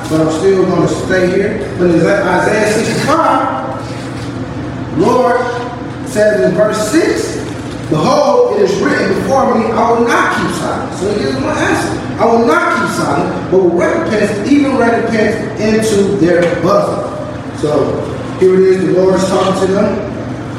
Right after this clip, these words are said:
and he's telling them that he's gonna do it. And he's gonna,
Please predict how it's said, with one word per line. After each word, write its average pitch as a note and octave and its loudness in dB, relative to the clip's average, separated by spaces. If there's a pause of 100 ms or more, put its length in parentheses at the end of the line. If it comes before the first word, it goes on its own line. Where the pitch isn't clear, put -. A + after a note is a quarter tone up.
(160)
and B2+ 0
he's C#3 0
telling F#3 4
them F3 0
that E3+ 0 (680)
he's F3 2
gonna G3+ 2
do D#3 0
it. - -2 (640)
And D3+ 4
he's D#3+ 0
gonna, F3 2